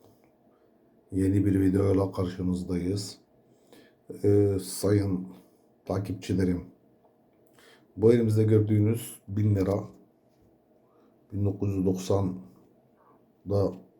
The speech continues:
tedavüle sokulmuş bir paradır. Şu anda piyasada çok nadir bulunuyor. Ortalama fiyatı sayın arkadaşlar, e,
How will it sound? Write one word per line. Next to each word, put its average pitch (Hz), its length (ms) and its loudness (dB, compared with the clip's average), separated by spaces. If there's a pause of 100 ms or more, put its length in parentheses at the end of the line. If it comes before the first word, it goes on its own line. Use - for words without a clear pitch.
(140)
tedavüle 95 560 2 (300)
sokulmuş 95 580 -2
bir 92 200 0
paradır. 95 540 2 (1400)
Şu 117 280 4
anda 113 280 2
piyasada 107 600 2 (220)
çok 110 260 -2
nadir 98 420 -2
bulunuyor. 95 440 2 (3000)
Ortalama 127 460 4
fiyatı 110 440 -2
sayın 107 260 0
arkadaşlar, 107 680 -4 (2000)
e, 107 60 2